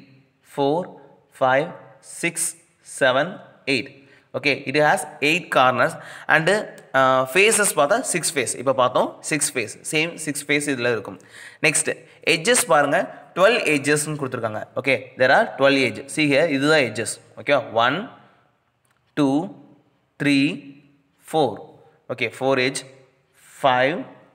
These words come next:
six, seven, eight, nine,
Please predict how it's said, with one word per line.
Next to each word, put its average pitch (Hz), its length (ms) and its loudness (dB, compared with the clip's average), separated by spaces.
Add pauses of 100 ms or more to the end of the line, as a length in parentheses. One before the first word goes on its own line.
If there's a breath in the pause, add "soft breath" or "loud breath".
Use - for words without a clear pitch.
(760)
six, 170 180 -2 (1120)
seven, 131 340 4 (1120)
eight, 165 220 -4 (800)
nine, 135 280 2